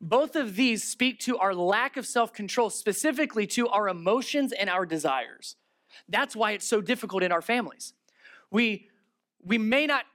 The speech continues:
totally cross the line with these and officially break them, but man, we often get very, very close because it's dealing with not just an action in that moment,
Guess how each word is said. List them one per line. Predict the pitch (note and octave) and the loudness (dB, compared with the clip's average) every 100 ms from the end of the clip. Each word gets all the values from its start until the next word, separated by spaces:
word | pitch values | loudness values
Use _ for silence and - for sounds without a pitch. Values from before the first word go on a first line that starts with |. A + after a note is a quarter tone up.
| _ | _
totally | - - D4 D#4 D4+ | -2 2 2 0 -2
cross | - C#4+ C#4+ | 0 0 0
the | C#4+ | 0
line | C#4 C#4 C#4+ | 2 4 2
with | C#4 C#4+ | -2 0
these | C#4+ C#4+ | 0 2
and | G#3 | 0
officially | F#3 F#3+ - B3+ B3 A#3+ | -2 -2 0 0 2 0
break | F#3+ D#3 F3 A3+ - | 0 2 2 2 2
them, | C4 C#4+ - _ _ _ _ _ _ _ _ _ _ | 0 0 -8 _ _ _ _ _ _ _ _ _ _
but | - | -4
man, | F#3 A3 | -2 0
we | F#3 | 0
often | G3 G#3 G#3 | 0 -2 -4
get | E3+ D#3+ - | -2 -2 -4
very, | C#3+ F#3+ G3+ G3+ F#3 _ _ _ | -2 0 2 0 -4 _ _ _
very | D3+ E3 F3+ D#3 | -4 0 0 0
close | - E3 C3+ - | -2 -2 -2 -6
because | C#3 E3 D#3 | -6 -4 -4
it's | D3 - | -4 -10
dealing | C#3+ A3+ C4+ G#3 D3+ | -2 0 2 0 -2
with | C#3 C3 - | -2 -4 -4
not | F3 G#3 G#3 | -4 -2 -2
just | G3 G#3+ F#3+ | -2 -2 -4
an | C#3+ - | -8 -6
action | G3 A#3 - F#3 D3 F#3 _ _ _ | -4 -4 -4 -6 -6 -8 _ _ _
in | G#3+ A3+ | -2 0
that | A3 F3+ | 0 -2
moment, | E3+ G#3 B3+ F3+ | -2 0 2 -2